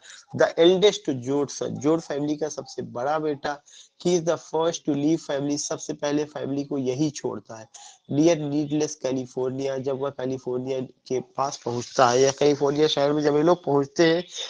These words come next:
तो family को छोड़ने वालों में सबसे पहला आदमी कौन है? उनका बड़ा बेटा, और उस बड़े बेटे का क्या नाम है? नूह जोड है। So in this way you came to know about जोड family। जोड फैमिली के अलावा जो है आपको वैसे मैंने मिसेस वेन राइट के बारे में बताया, मैंने आपको बताया कि नॉवेल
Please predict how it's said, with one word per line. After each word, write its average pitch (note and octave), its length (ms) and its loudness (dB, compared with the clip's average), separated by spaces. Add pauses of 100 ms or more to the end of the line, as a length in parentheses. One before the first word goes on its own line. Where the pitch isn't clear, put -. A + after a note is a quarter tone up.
(160)
तो F#3 80 8
family F#3+ 400 6
को G#3 140 6
छोड़ने F#3+ 380 6
वालों F3 260 10
में F#3 80 6
सबसे F3 360 2
पहला D#3+ 340 6
आदमी D#3 240 2
कौन D3+ 260 4
है? G3+ 100 0 (440)
उनका D3+ 260 2
बड़ा D3+ 420 8
बेटा, A#2+ 340 0
और D3+ 200 0
उस D#3 140 -4
बड़े D#3+ 180 2
बेटे D#3+ 300 -2
का D#3+ 100 -2
क्या D3+ 180 -2
नाम D#3+ 200 -4
है? D#3+ 180 -2
नूह D#3+ 400 4
जोड A2+ 360 -4
है। G#2+ 120 -18 (500)
So B3+ 120 6
in A#3 180 0
this A3+ 440 0
way C4 140 0 (640)
you A#3+ 160 2 (140)
came G#3 200 0
to A3 60 -4
know G#3 180 -4
about G3 220 0
जोड D#3 460 0
family। F3 600 -4 (480)
जोड E3 280 2
फैमिली D#3+ 420 -4
के D#3+ 140 -4
अलावा D3 360 -4
जो D#3 180 -4
है D#3 260 -6
आपको C#3+ 380 -4
वैसे C#3 340 -6
मैंने C#3 220 -4
मिसेस C3+ 360 -6
वेन B2+ 220 -6
राइट B2+ 300 -8
के D3+ 80 -4
बारे C#3+ 180 -6
में C3+ 60 -6
बताया, C3 400 -8
मैंने C3+ 200 -6
आपको C3 220 -10
बताया C3+ 320 -8
कि C3+ 180 -8
नॉवेल C3 380 -6